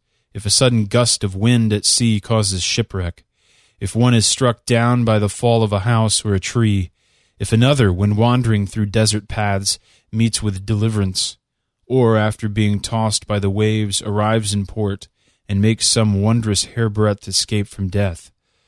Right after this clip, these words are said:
all these occurrences, prosperous as well as adverse, carnal sense will attribute to fortune. But whose has learned from the mouth of Christ that all the hairs of his head are numbered? Matthew ten thirty.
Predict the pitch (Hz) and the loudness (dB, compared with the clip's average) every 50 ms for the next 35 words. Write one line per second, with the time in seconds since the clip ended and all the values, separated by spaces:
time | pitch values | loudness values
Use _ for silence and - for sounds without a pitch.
0 | _ _ _ _ _ _ - 117 120 131 127 127 123 120 123 113 - - 120 113 | _ _ _ _ _ _ 0 2 2 4 4 2 2 2 0 0 0 0 0 2
1 | 117 117 117 - 127 120 120 - - - _ _ _ _ _ - - 110 110 117 | 2 0 0 -2 -2 -4 -4 -6 -8 -12 _ _ _ _ _ -4 0 0 2 2
2 | 110 - - 120 117 117 117 - - 95 95 95 95 107 107 107 107 98 92 104 | 0 -2 -2 -2 -2 0 0 -2 -2 -4 -4 -2 0 2 2 2 2 0 0 0
3 | 104 104 104 104 107 110 107 104 104 - - - _ _ _ _ _ _ - - | 0 0 0 0 0 0 0 0 -2 -4 -6 -8 _ _ _ _ _ _ 0 2
4 | 120 123 123 117 104 - - - 117 113 117 110 - - 113 101 101 98 - - | 2 4 4 2 0 0 0 0 0 0 0 0 -2 -4 -4 -4 -4 -4 -4 -4
5 | 117 101 101 101 98 - _ _ _ _ _ _ - - - - 107 104 101 90 | -4 -4 -4 -6 -8 -8 _ _ _ _ _ _ -20 -20 -10 -4 -2 -2 -2 -2
6 | - - 82 78 - _ _ _ _ _ _ _ _ _ _ _ _ _ _ _ | -4 -6 -6 -8 -12 _ _ _ _ _ _ _ _ _ _ _ _ _ _ _
7 | _ _ _ _ _ _ _ - _ - 120 123 120 180 190 190 190 190 185 185 | _ _ _ _ _ _ _ -8 _ 0 0 2 2 2 2 2 2 2 0 0
8 | 180 170 - - - 143 127 117 113 120 127 135 139 139 139 139 131 - 123 113 | 0 -2 -4 -2 -2 0 0 0 0 0 0 2 2 2 0 -2 -2 -2 0 2
9 | 107 104 107 113 117 117 120 120 117 - - 98 95 - - - 117 107 107 110 | 2 2 2 2 2 2 2 0 -2 -4 -8 -10 -10 -10 -6 -2 -2 0 0 0
10 | 104 - - - - 110 104 - 104 117 123 120 117 101 - 113 117 120 120 117 | -2 -4 -6 -6 -6 -8 -6 -2 0 0 2 2 0 -2 -2 -2 0 0 0 0
11 | 107 101 98 98 - - - 120 113 107 101 98 95 98 104 110 110 98 95 90 | 0 -2 -2 -2 -2 -2 -2 0 0 0 0 0 0 2 2 0 0 0 -2 -4
12 | 87 - _ _ _ _ _ _ _ _ _ _ _ _ _ _ 104 98 98 95 | -6 -8 _ _ _ _ _ _ _ _ _ _ _ _ _ _ -4 -4 -4 -4
13 | - 101 95 - - - 107 98 92 92 - 101 98 98 90 85 85 | -4 -8 -8 -6 -4 -2 -2 -2 -2 -4 -4 -4 -4 -4 -4 -6 -8